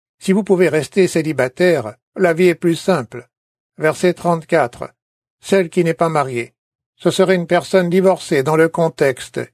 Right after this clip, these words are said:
ici. Et la vierge, ce serait la personne qui ne s'est jamais mariée, s'inquiète des choses du Seigneur, afin d'être sainte de corps et d'esprit.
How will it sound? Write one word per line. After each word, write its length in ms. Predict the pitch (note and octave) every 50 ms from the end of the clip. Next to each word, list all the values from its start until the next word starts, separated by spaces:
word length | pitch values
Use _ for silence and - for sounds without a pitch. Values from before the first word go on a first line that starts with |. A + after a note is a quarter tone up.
| _
ici. 420 | - F#3 D#3+ - - - B2 G#2+ - _ _ _ _ _ _ _ -
Et 80 | D#3+
la 100 | D#3 D#3+
vierge, 440 | D#3+ E3+ G3 G3+ F#3 D3+ B2 A2+ A2+ - _ _ _ _ _ _
ce 140 | - - F3
serait 180 | - G#3 G3
la 120 | F#3 F3 E3+
personne 600 | - F3 D#3+ - - - G#3 F#3+ D3+ B2 B2 C3+ _
qui 120 | - F#3
ne 100 | F3 F3
s'est 180 | E3 - F#3 E3
jamais 240 | E3 E3 E3 E3+ E3
mariée, 440 | D#3+ D#3 C#3+ C3+ B2 A#2+ G#2 - _ _ _ _ _ _ _ _ _ _
s'inquiète 500 | - - G3 F#3+ F#3 - - G#3+ F#3+ F#3
des 200 | F3+ E3+ E3+ D#3+
choses 340 | - - G3+ G3 F#3+ D#3+ E3+
du 160 | D#3+ E3 D#3+
Seigneur, 640 | - - E3+ D3 D#3 D3+ C#3+ C3 A#2 G#2 G2 G#2+ - _ _ _ _ _ _ _ -
afin 320 | D#3+ D3+ - - G#3 G3
d'être 300 | E3+ E3 D#3+ - E3 D#3
sainte 340 | - - - F#3+ F#3+ F3 F3+
de 140 | D#3+ D#3+ D#3+
corps 400 | - - - F3 E3 D#3+ D3 D#3
et 40 |
d'esprit. 520 | C#3+ D3+ D3+ - - - - - A#2+ A#2